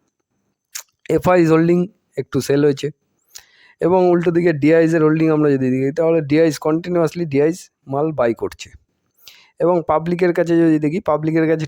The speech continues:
টেন পার্সেন্টের কম মাল আছে। লাস্ট কোয়ার্টারে সামান্য পরিমাণ পাবলিক হোল্ডিং বেড়েছে, ওই দৌড়াচ্ছে, পাবলিকও দৌড়াচ্ছে, এই হচ্ছে ব্যাপার। তো মেন হচ্ছে ওটাই, মানে পাব-,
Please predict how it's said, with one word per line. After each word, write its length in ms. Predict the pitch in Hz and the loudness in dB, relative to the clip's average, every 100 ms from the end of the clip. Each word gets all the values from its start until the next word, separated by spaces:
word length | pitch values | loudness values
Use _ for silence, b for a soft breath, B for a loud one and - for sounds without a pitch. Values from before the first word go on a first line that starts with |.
| - | -2
টেন 260 | 160 165 | 0 0
পার্সেন্টের 540 | 170 147 - 160 160 147 | -2 -2 -2 -4 -4 -6
কম 220 | - 139 135 | -2 -2 0
মাল 120 | 123 | 0
আছে। 180 | 123 123 254 _ _ - | -2 -4 -8 _ _ -10
লাস্ট 280 | 147 156 - | -4 -4 -4
কোয়ার্টারে 320 | 165 151 170 | -4 -2 -4
সামান্য 340 | 196 151 147 143 | -4 -2 0 0
পরিমাণ 300 | 139 147 156 190 | 0 -2 -2 -2
পাবলিক 340 | 151 135 135 | -4 -4 -2
হোল্ডিং 340 | 127 143 180 165 | -2 -2 -4 -4
বেড়েছে, 300 | 120 95 - | -4 -6 -4
ওই 140 | 104 262 _ _ _ - | -4 -4 _ _ _ -8
দৌড়াচ্ছে, 500 | 147 170 180 180 202 - _ _ - | 0 2 2 -2 -10 -10 _ _ -8
পাবলিকও 380 | 139 139 143 151 | -6 -4 -2 -2
দৌড়াচ্ছে, 460 | 135 135 - - - - | 0 -2 -4 -10 -12 -4
এই 120 | 156 | -2
হচ্ছে 240 | 165 - | -2 -2
ব্যাপার। 220 | 151 135 170 B B B B | -2 -2 -6 B B B B
তো 40 | 170 | -4
মেন 260 | 151 170 214 | 0 2 2
হচ্ছে 240 | 208 247 | 0 2
ওটাই, 300 | 214 165 104 98 | 2 2 -2 -4
মানে 160 | 120 127 - | -6 -6 -4
পাব-, 240 | 143 156 | -4 -4